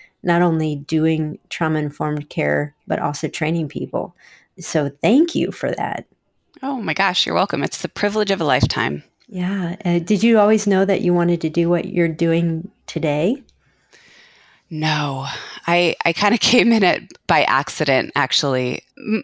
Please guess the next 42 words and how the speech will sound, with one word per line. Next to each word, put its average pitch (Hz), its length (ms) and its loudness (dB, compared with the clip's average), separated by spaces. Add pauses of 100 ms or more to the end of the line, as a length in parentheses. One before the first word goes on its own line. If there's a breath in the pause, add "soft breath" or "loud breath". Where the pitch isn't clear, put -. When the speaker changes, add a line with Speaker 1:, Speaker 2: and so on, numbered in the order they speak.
Speaker 2:
mostly, 214 400 4
and 220 100 2
I 226 60 4
think 233 100 0
this 208 140 0
is 196 100 0
true 185 160 0
for 175 140 -2
so 160 180 0
many 156 180 2
people 160 280 -4
who 156 240 -6
end 151 180 2
up 143 160 2
in, 139 280 -2 (100)
in 156 140 2
this 139 220 -2
field, 143 540 -2 (220)
I 143 160 0
found 147 320 0
myself, 139 760 0
um, 135 360 0
with 147 340 -2 (220)
a 151 60 0
story 147 580 -2 (580 loud breath)
and, 151 500 2 (280)
um, 147 320 0
not 151 180 2
really 175 240 2
knowing 151 640 0
where 147 300 -2
to 156 80 -2
go 135 220 0
with 165 240 -6
it. - 200 -6 (360 loud breath)
Speaker 1:
Mm-hmm. 160 360 -2 (120)
Speaker 2:
And 147 280 2
for 165 160 -2
me, 151 220 2
the 156 140 -2
church - 680 0
wasn't, 151 640 -2